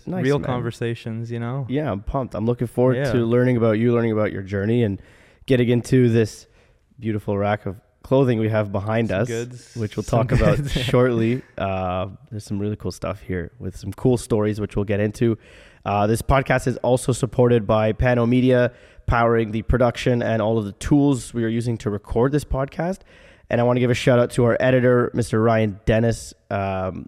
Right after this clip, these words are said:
Speaker 1: he is working hard behind the scenes to edit these episodes while I'm out here shooting, and we're gonna have Ryan on the show one day so you can meet the mystery man behind, behind the edits. So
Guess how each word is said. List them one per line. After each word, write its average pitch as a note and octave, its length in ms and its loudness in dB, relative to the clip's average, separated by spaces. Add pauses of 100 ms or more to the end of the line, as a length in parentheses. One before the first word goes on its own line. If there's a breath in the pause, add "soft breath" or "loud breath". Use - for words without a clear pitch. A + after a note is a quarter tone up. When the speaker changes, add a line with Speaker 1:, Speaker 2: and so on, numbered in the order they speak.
(140)
Speaker 1:
he A2+ 340 -2
is G2+ 220 -2
working A#2 300 0
hard G#2+ 300 0
behind A2 300 -2
the G#2+ 40 -2
scenes A2 420 -4
to A2 320 -2
edit G#2 280 -4
these G2+ 280 -6
episodes G2+ 580 -4
while F#2 360 -6 (420 soft breath)
I'm A2 120 -2
out A2 120 -2
here G#2 140 -4
shooting, C#3 520 4
and A2 320 -2
we're F#2+ 120 -8
gonna G#2 120 -4
have G#2 140 -4
Ryan G#2 220 2
on F#2+ 80 -2
the F#2+ 60 -4
show G#2 220 -2
one G2+ 120 0
day G#2 140 0
so - 160 -4
you G2+ 140 2
can G#2 180 -2
meet G#2+ 180 -4
the G2 60 -6
mystery G2 340 -4
man F2+ 280 -8
behind, F2 520 -10 (180)
behind F#2 380 -8
the - 120 -10
edits. - 440 -10 (460 soft breath)
So G2+ 800 0